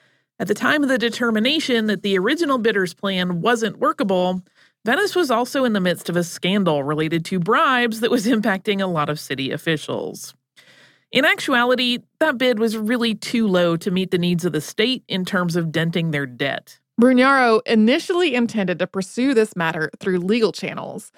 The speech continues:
Speaker 2: thinking that his offer should have been accepted under the terms of the auction. But then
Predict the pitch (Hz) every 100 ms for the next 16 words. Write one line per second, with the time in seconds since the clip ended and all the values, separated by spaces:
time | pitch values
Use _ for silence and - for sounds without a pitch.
0 | _ - 190 202 202 233 - 302 453 262
1 | 226 220 247 233 233 240 - 302 - 170
2 | 156 196 190 190 185 180 202 180 220 240
3 | - - - 226 _ _ _ _ - 196
4 | - 392 381 311